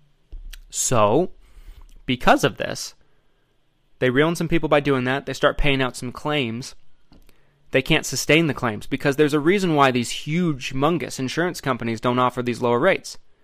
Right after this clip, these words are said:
If they, if they, it, my, my dad always explained it to me as I was growing up in the insurance industry and kinda developing my knowledge base. But he always told me, if these, you know,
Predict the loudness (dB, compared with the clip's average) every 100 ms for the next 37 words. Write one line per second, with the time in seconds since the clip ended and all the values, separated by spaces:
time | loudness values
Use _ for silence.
0 | _ _ _ _ _ -4 2 4 4 2
1 | 0 -2 -2 -8 -4 0 2 2 6 6
2 | 8 8 6 2 0 0 0 -2 -2 -4
3 | -8 -20 -4 0 2 2 4 2 2 2
4 | 0 -2 -4 -4 -2 -4 -4 -4 -4 -4
5 | -6 -2 0 0 0 -4 -6 -8 -6 -2
6 | 0 0 0 -4 -4 -4 -6 -6 -8 -12
7 | -6 -2 2 4 4 2 0 0 -2 -6
8 | -4 -4 -4 -8 -16 -20 _ _ _ _
9 | -2 -2 -2